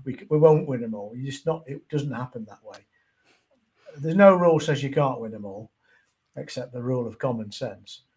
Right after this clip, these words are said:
Uh, and you've just got to learn to live with defeat. And I think if I'm critical of some Mansfield fans, they can't,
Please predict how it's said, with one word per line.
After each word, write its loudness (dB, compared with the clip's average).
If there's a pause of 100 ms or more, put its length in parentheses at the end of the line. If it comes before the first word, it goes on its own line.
(340)
Uh, -2
and -2
you've -2
just -4
got -2
to -4
learn 4
to -4
live 0
with -4
defeat. -4
And -10
I -8
think -10 (340)
if -8
I'm 2
critical -2
of 2
some 0
Mansfield -6
fans, -14
they -10
can't, -8